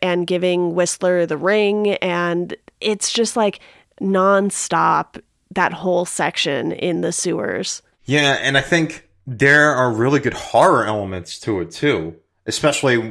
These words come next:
Speaker 2: you know, the first time that you see, uh, Nomak in, you know, in the hospital, and, like, "Yo, wha-, what's going on?" Or even in the nightclub when one of the, uh,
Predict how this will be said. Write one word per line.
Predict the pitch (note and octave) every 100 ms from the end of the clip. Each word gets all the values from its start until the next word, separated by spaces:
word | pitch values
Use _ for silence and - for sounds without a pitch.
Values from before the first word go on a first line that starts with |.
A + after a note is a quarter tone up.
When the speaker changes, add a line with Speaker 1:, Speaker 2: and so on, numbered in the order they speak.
| G2
Speaker 2:
you | A2+ B2
know, | A2
the | G#2
first | - B2 A#2+ -
time | B2 A2 A2+
that | A2 G2
you | F#2+ A#2
see, | - - B2 D3+ C#3 A#2 G2+ F#2+ _ _ _ _ _ _ _
uh, | G#2+ G#2
Nomak | G2+ G#2+ G#2 G2 F2+ -
in, | F#2+ F2+ A2
you | G#2
know, | F#2+
in | G2
the | F#2+
hospital, | B2 B2+ - A2 F2 D#2 D#2 F#2+
and, | F2+
like, | F2+ E2+
"Yo, | A2+ F#2+
wha-, | G2 A2+
what's | G#2+ -
going | A#2+ G#2
on?" | F#2+ A#2 E2 C#2+ _ _ - - _
Or | A#2+ B2
even | B2+ B2+ A#2+
in | A2+
the |
nightclub | G#2+ D3 - - A2+ F#2+ F2+
when | G#2+ G#2+ G#2+ G#2
one | G#2 G#2+ G#2+
of | - G#2 G#2 G2+ G2 F#2+ - - _ _
the, | A2 A#2 A2+ A2 G#2+ G2
uh, | G#2 G2+